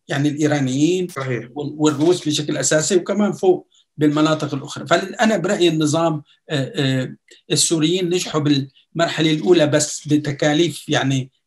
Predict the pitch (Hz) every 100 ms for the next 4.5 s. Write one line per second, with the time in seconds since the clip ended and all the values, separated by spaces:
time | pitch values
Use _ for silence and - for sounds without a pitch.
0 | 147 - 151 - 165 160 180 151 135 135
1 | 135 135 - 139 170 160 151 151 139 135
2 | - - 156 135 - - 143 151 139 131
3 | 151 - - _ _ - - _ _ 208
4 | 226 208 180 139 131